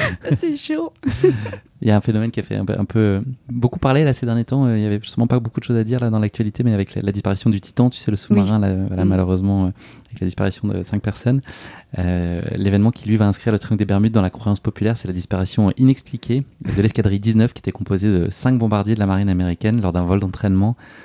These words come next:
Speaker 2: au large de la Floride en décembre mille neuf cent quarante-cinq.
Speaker 1: Mm.
Speaker 2: Et voilà, le problème, c'est que la mission de sauvetage qui a été envoyée à leur, euh, rescousse n'a jamais été revue ensuite. Donc c'est un peu comme ça qu'est né, euh, le mythe du Triangle des Bermudes.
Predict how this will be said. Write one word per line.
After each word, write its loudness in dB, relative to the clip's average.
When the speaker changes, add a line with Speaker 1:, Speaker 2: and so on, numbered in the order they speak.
Speaker 2:
au 0
large 0
de 4
la 0
Floride 0
en -2
décembre 0
mille 4
neuf 2
cent 0
quarante-cinq. 0
Speaker 1:
Mm. 4
Speaker 2:
Et -2
voilà, 2
le -6
problème, 0
c'est -12
que -8
la 0
mission 0
de 2
sauvetage 0
qui -8
a -2
été -2
envoyée 2
à 2
leur, 2
euh, -2
rescousse -2
n'a -2
jamais 2
été 0
revue 4
ensuite. -4
Donc -2
c'est -2
un 0
peu -8
comme -2
ça -6
qu'est -6
né, 0
euh, 2
le 0
mythe 0
du -4
Triangle 2
des 2
Bermudes. 2